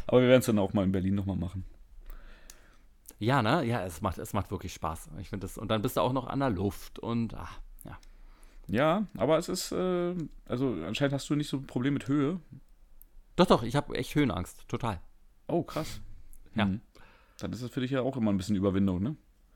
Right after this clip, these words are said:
Speaker 2: Ja, ja, total. Aber das ist ja, das ma-, ich mag das ja, meine eigenen Grenzen immer so ein bisschen auszuweiten und, ähm, an meinen eigenen Schwächen zu arbeiten.
Speaker 1: Hm.
Speaker 2: Und dann nehme ich das in Kauf, egal wie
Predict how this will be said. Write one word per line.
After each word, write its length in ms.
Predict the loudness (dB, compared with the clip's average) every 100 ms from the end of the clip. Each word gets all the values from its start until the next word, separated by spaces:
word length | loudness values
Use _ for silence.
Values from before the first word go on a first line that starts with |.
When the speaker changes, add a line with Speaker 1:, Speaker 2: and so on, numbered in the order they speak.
| 2
Speaker 2:
Ja, 100 | 4
ja, 160 | 4
total. 360 | 2 0 -2 -4
Aber 160 | 0 0
das 160 | 0
ist 100 | -2
ja, 140 | 0 0
das 200 | 0 -2
ma-, 140 | -2
ich 160 | -2 -2
mag 220 | 0 0
das 160 | -2 -2
ja, 340 | 0 0 -2 -6
meine 240 | -8 -6
eigenen 260 | -4 -4 -4
Grenzen 340 | -4 -4 -6
immer 160 | -6 -6
so 80 | -6
ein 60 |
bisschen 240 | -8 -8 -8
auszuweiten 560 | -10 -10 -10 -8 -8
und, 300 | -8 -8 -10 -10
ähm, 320 | -8 -8 -10
an 140 | -10 -8
meinen 200 | -6 -6
eigenen 400 | -6 -4 -6 -6
Schwächen 380 | -6 -6 -4 -6
zu 160 | -2
arbeiten. 500 | -2 -2 -4 -4 -6 -8 _ -2
Speaker 1:
Hm. 300 | 2 2 0
Speaker 2:
Und 120 | -4 -2
dann 80 |
nehme 100 | -2
ich 60 | -2
das 160 | -4 -6
in 60 |
Kauf, 240 | -4 -2 -2
egal 340 | -2 0 0
wie 320 | -2 -6 -6